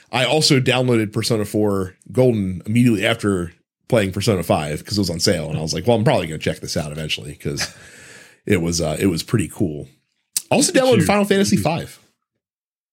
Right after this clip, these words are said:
Speaker 1: 'Cause I've
Speaker 2: I don't
Speaker 1: never played it
Speaker 2: know if
Speaker 1: before.
Speaker 2: I've, I don't know if I've, yeah, I was gonna say, I don't know if I've
Speaker 1: Yeah.
Speaker 2: ever played Final Fantasy five before.
Speaker 1: Yeah.
Speaker 2: Um,
Speaker 1: And I've heard it's great.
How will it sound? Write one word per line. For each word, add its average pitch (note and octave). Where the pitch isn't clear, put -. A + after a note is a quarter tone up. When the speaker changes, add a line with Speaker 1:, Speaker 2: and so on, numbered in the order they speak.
Speaker 1:
'Cause -
I've -
Speaker 2:
I G2+
don't -
Speaker 1:
never C3+
played C3+
it -
Speaker 2:
know G3+
if F3+
Speaker 1:
before. F#3
Speaker 2:
I've, F#3+
I D3+
don't G#3
know G3+
if F3+
I've, F#3
yeah, G#3+
I -
was D#3
gonna D3+
say, G3
I E3
don't F#3+
know F3+
if E3
I've D#3
Speaker 1:
Yeah. D#3+
Speaker 2:
ever C#3+
played D3+
Final A2
Fantasy F2
five D#2+
before. -
Speaker 1:
Yeah. G#2
Speaker 2:
Um, F2
Speaker 1:
And C#3+
I've D3
heard G#3+
it's D3+
great. A#2+